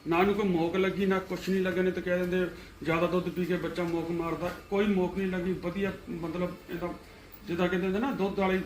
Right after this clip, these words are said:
ਫੋਰਸ ਕਰਨਾ ਜਾਂ ਕੁਛ ਵੀ ਲਾ ਲਓ, ਵਧੀਆ ਕਰ ਰਹੀ ਹੈ, ਵਧੀਆ ਗਰੋਥ ਹੋ ਰਹੀ ਹੈ, ਵਧੀਆ ਇਹਨੂੰ ਕੁਛ ਦੇਣ ਦੀ ਲੋੜ ਨਹੀਂ। ਕਿਉਂਕਿ ਜੇ ਅੱਜ ਆਪਾਂ ਇਹਨੂੰ, ਅਹ, ਕਾਫ ਸਟਾਰਟਰ ਚ ਲਈ ਇਹਨੇ ਨਹੀਂ ਖਾਣੀ, ਕਿਉਂਕਿ ਇਹਨੂੰ ਦੁੱਧ ਖੁੱਲ੍ਹਾ ਪੈ ਰਿਹਾ। ਅੱਜ ਥੱਲੋਂ ਤੁਹਾਨੂੰ ਦਿਖਾਉਂਦੇ ਮੱਝ ਥੱਲੇ ਆਪਾਂ ਕਿੱਦਾਂ ਇਹਨੂੰ ਛੱਡਾਂਗੇ ਤੇ ਕਿੰਨਾ ਦੁੱਧ ਪੀਊਗੀ।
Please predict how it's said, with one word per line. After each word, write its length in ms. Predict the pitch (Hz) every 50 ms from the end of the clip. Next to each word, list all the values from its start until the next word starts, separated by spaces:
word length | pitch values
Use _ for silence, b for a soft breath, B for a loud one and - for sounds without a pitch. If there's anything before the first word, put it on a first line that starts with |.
| - - - - - -
ਫੋਰਸ 240 | - 175 180 175 -
ਕਰਨਾ 320 | - 180 175 175 180 175
ਜਾਂ 140 | 170 175 180
ਕੁਛ 260 | 175 175 180 175 -
ਵੀ 80 | 190 190
ਲਾ 140 | 180 160 143
ਲਓ, 140 | 139 139 139
ਵਧੀਆ 240 | 160 170 196 208 202
ਕਰ 200 | - 175 151 143
ਰਹੀ 180 | 151 175 185
ਹੈ, 40 | 196
ਵਧੀਆ 300 | 170 151 175 180 202 202
ਗਰੋਥ 340 | - 147 165 170 165 170 175
ਹੋ 80 | 185 170
ਰਹੀ 120 | 165 175
ਹੈ, 60 | 175
ਵਧੀਆ 360 | 170 156 175 170 190 196 196
ਇਹਨੂੰ 180 | 190 190 185 175 175 B B B B B B -
ਕੁਛ 180 | 226 226 233
ਦੇਣ 200 | 208 180 190 180
ਦੀ 120 | 160 175 165
ਲੋੜ 240 | 160 156 143 131
ਨਹੀਂ। 160 | 120 123 123 117
ਕਿਉਂਕਿ 280 | - 196 185 185 214
ਜੇ 180 | 190 190 196 190
ਅੱਜ 140 | 185 175 202
ਆਪਾਂ 200 | 185 - 196 202
ਇਹਨੂੰ, 160 | 202 202 185
ਅਹ, 680 | - - - - - - - - 175 185 185 180 180
ਕਾਫ 280 | 175 175 190 175 180 175
ਸਟਾਰਟਰ 260 | - 190 180 180 180
ਚ 80 | 175 190
ਲਈ 140 | 190 190 190
ਇਹਨੇ 160 | 190 190 190
ਨਹੀਂ 140 | 190 196 185
ਖਾਣੀ, 260 | - 170 151 131 127
ਕਿਉਂਕਿ 240 | 131 165 170 156 185
ਇਹਨੂੰ 140 | 185 185
ਦੁੱਧ 260 | 165 170 170 170 170 170
ਖੁੱਲ੍ਹਾ 200 | 156 165 175 165
ਪੈ 200 | 139 143 139 131
ਰਿਹਾ। 180 | 139 143 139 151 147
ਅੱਜ 140 | 151 147 151
ਥੱਲੋਂ 200 | 165 175 196 -
ਤੁਹਾਨੂੰ 420 | - - - - - 156 160 156
ਦਿਖਾਉਂਦੇ 340 | 151 151 160 160 160 175 170
ਮੱਝ 260 | 160 160 160 156 156
ਥੱਲੇ 260 | 156 160 160 160 160
ਆਪਾਂ 180 | 156 156 160 156
ਕਿੱਦਾਂ 260 | 156 156 147 147 156
ਇਹਨੂੰ 160 | 156 156 147
ਛੱਡਾਂਗੇ 380 | 147 - - 165 165 160 165 147 B B B B B
ਤੇ 60 | - 151
ਕਿੰਨਾ 280 | 151 160 156 165 160
ਦੁੱਧ 220 | 147 151 147 151 151
ਪੀਊਗੀ। 420 | - - 131 156 170 165 175 165